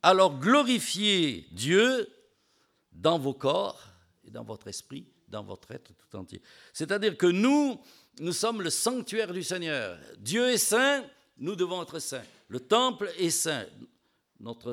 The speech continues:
euh, esprit est sanctifié, notre âme est sanctifiée, notre corps est sanctifié pour être consacré au Seigneur comme des instruments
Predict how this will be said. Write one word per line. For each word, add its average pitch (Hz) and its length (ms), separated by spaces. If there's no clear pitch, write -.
euh, - 340
esprit 113 560
est 131 60
sanctifié, 127 840
notre - 480
âme 123 240
est 101 80
sanctifiée, 117 840
notre 92 320
corps 120 580
est 107 280
sanctifié 113 1160
pour 110 420
être 117 280
consacré 123 840
au 120 120
Seigneur 113 520
comme 131 280
des 107 360
instruments 156 920